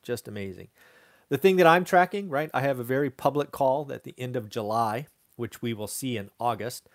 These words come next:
Uh, available inventory is gonna be two million. That's my call for July thirty-first. Well, it's up.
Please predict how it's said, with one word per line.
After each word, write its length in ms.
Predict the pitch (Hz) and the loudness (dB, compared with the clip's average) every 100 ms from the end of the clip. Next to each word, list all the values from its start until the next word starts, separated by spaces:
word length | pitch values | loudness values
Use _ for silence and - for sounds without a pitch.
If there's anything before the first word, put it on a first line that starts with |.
| _ _ _ _ - | _ _ _ _ -6
Uh, 280 | 113 113 123 | -6 -4 -8
available 560 | 104 131 143 135 139 - | -4 -2 0 -2 -8 -8
inventory 680 | 143 151 160 - 165 170 | -6 -4 -4 2 2 2
is 100 | 151 | -4
gonna 180 | - 131 | -6 -4
be 100 | 131 | -4
two 220 | 127 151 | -4 -6
million. 340 | 143 147 156 147 | -4 -4 -4 -6
That's 180 | 123 - | -10 -8
my 120 | 120 | -8
call 340 | - 123 127 | -2 0 0
for 160 | - 107 | -4 -6
July 260 | 117 110 | -4 -4
thirty-first. 640 | 120 127 117 - 165 - _ _ _ _ _ _ _ | -6 -6 -8 -8 -10 -12 _ _ _ _ _ _ _
Well, 200 | 147 156 | 6 6
it's 140 | 151 - | 6 4
up. 280 | 180 135 - | 2 2 -2